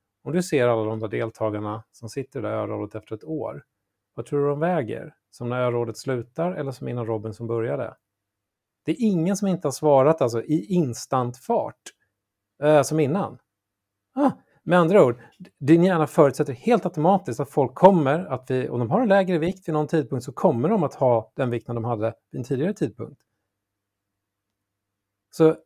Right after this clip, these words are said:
när folk intuitivt, vilket är ju, det är ju rätt ju, när folk intuitivt fattar alla de här grejerna, så bara, "Men varför tror du att <laughs> människor, människor ska kunna gå ner i vikt som har en viktproblematik?"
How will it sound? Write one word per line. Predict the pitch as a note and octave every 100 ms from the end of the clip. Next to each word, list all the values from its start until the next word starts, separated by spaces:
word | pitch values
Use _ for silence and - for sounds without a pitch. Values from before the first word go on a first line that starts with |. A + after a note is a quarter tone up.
| _ _
när | C3 D3+
folk | C#3 E3+ -
intuitivt, | F3 A3+ A3 A#3 G3+ A2+ A2+
vilket | A#2+ B2+
är |
ju, | B2 B2+
det |
är | A#2+
ju | -
rätt | - - -
ju, | B2+
när | B2+
folk | B2+ D#3 -
intuitivt | G3+ B3+ A#3+ G3+ - G2+
fattar | - D#3 -
alla | A#3
de | B2
här | G#2
grejerna, | A#2+ - -
så | C#3
bara, | - - _ _ _ _ _ _ -
"Men | D#3+ D3+ _
varför | - E3+ D#3+ - D#3+
tror | - D#3+ F3+ C3+
du | B2+ D#3+ D#3+
att | C#3+
<laughs> |
människor, | C#3+ C3+ - D3+ - - - G3 - _ - - _
människor | C#3+ D3 - C#3+ B2 D3+ C3+ C3+
ska | - C3+
kunna | D3 C3+
gå | B2
ner | C3+ C#3 C3+
i | B2+
vikt | A#2 F3 -
som | - D#3
har | D3
en | B2
viktproblematik?" | F3+ F#3+ _ B2 G#2+ A2+ - A3 F#3 D3+